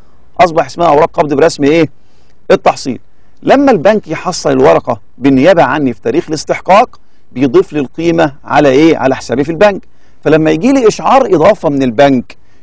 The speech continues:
يقول لي: "أنا حصلت لك قيمة الورقة وأضفتها لحسابك"، يبقى في الحالة دي كلمة أوراق قبض رسم التحصيل ما عادلهاش وجود بقى خلاص، ما عادلهاش قيمة، فلازم ألغيها وأخليها في الطرف الداين،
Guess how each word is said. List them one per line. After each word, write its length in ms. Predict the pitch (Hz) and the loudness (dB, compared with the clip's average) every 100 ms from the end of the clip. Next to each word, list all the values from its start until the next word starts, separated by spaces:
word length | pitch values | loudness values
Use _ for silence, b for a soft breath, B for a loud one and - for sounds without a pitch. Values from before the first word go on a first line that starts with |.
| - | -2
يقول 220 | 127 180 | 2 4
لي: 100 | 165 | 4
"أنا 140 | 147 156 | 0 -4
حصلت 500 | 135 - 143 123 202 | -6 -8 -8 -2 2
لك 180 | - - - | 2 0 -8
قيمة 360 | - 208 214 143 - - - | -2 2 2 2 -2 -18 -8
الورقة 440 | 120 139 160 131 | 0 2 2 -2
وأضفتها 760 | 107 113 120 117 - 170 131 104 98 | -4 -4 -4 -6 0 2 2 0 -12
لحسابك"، 640 | 120 - 156 190 262 - - - - - | -12 -2 2 4 2 -2 -20 -20 -16 -4
يبقى 120 | 135 | -2
في 100 | 139 | -2
الحالة 260 | 131 160 | -2 0
دي 220 | 143 180 170 - - - - - | 2 0 -6 -12 -20 -20 -20 -2
كلمة 280 | 220 240 190 - | 0 2 0 0
أوراق 280 | 160 175 208 | 0 2 2
قبض 120 | 208 | 2
رسم 200 | 202 - | 0 -2
التحصيل 500 | 208 180 147 233 208 | -8 -10 -6 -4 -2
ما 60 | 151 | -2
عادلهاش 340 | 151 151 160 | 0 0 -2
وجود 200 | 139 156 | -2 0
بقى 120 | 120 | 0
خلاص، 420 | 127 113 107 - - - - | -2 -4 -12 -14 -20 -20 -12
ما 80 | 123 | -4
عادلهاش 340 | 127 165 175 | 2 2 0
قيمة، 280 | - 196 127 - - - | -2 -2 -2 -6 -18 -4
فلازم 320 | 143 185 175 | 0 2 2
ألغيها 320 | 151 139 170 | 0 2 2
وأخليها 360 | 156 143 135 160 | 2 2 0 0
في 60 | 123 | 0
الطرف 420 | - 143 151 - | -2 0 0 -2
الداين، 500 | 151 156 254 175 | -6 2 2 2